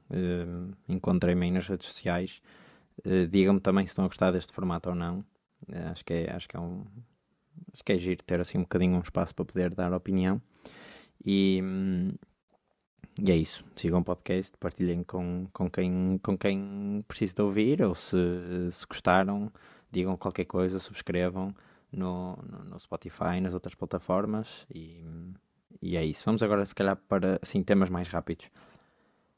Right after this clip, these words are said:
Agora, nas últimas semanas, também saiu uma notícia, e ainda mantendo-nos na Apple, que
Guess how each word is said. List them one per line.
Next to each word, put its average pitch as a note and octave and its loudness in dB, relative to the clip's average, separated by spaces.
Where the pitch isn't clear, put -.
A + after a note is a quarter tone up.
Agora, A2+ 6
nas A#2 4
últimas A#2+ 0
semanas, A2 2
também G#2+ 4
saiu A2 0
uma G#2+ 6
notícia, G#2 -2
e F2+ 4
ainda F#2 4
mantendo-nos F#2+ 2
na G2 4
Apple, E2+ -4
que F#2+ 2